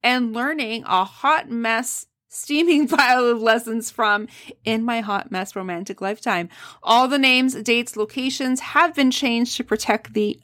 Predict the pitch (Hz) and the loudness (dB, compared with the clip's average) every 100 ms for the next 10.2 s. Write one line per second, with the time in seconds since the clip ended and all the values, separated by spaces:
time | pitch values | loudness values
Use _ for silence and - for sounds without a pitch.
0 | - 202 320 571 - 220 185 180 - - | -10 -2 -2 -4 0 2 2 0 0 2
1 | 240 349 - - - - - _ _ 202 | 2 0 -6 -14 -16 -18 -20 _ _ -2
2 | 196 - 226 247 269 233 233 220 220 - | -2 2 2 4 2 2 2 2 -2 -6
3 | - - 185 196 190 185 - 196 180 180 | -10 0 2 2 -2 -4 -2 0 0 0
4 | 220 - 196 - - - 254 - 233 220 | -6 -8 -8 -8 -6 0 0 4 4 4
5 | 226 - _ - 196 190 185 - - _ | 2 -4 _ -2 0 0 -2 -4 -14 _
6 | 190 180 185 202 190 226 262 - _ - | -4 -4 -4 2 4 4 0 -14 _ -2
7 | 214 202 196 202 196 - - 185 190 185 | 0 0 2 0 -2 -8 -8 0 2 2
8 | 208 208 190 - - 175 180 - - - | 0 0 -2 -2 0 2 0 -4 -20 -18
9 | - 180 190 226 294 285 240 208 110 185 | -4 0 2 4 4 2 2 2 0 -2
10 | 185 185 | -4 -4